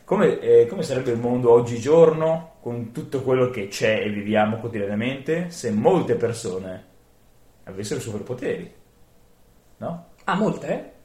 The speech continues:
Speaker 1: Eh, sì, cioè
Speaker 2: Molte o poche? Così, decidiamo subito
Speaker 1: Vabbè, su
Speaker 2: questa
Speaker 1: sette
Speaker 2: cosa.
Speaker 1: miliardi io faccio un conto che è proprio po-, cioè, su sette miliardi è poche, nel senso che su sette miliardi e sei ti conto
Speaker 2: Sì, però dico,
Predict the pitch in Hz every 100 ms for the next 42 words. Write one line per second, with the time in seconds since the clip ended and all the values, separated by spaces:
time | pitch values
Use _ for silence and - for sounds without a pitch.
0 | - 117 - - - 151 294 - - -
1 | - - - - 170 - 170 180 170 -
2 | 135 - 131 - - 160 156 151 156 180
3 | 196 151 139 131 123 131 120 131 123 120
4 | 107 110 107 120 110 104 98 95 92 82
5 | - - - - 90 90 101 104 87 -
6 | 104 107 139 160 107 87 85 87 - -
7 | 107 110 120 110 113 110 117 120 120 117
8 | 113 143 113 113 117 - - 107 107 117
9 | 82 101 -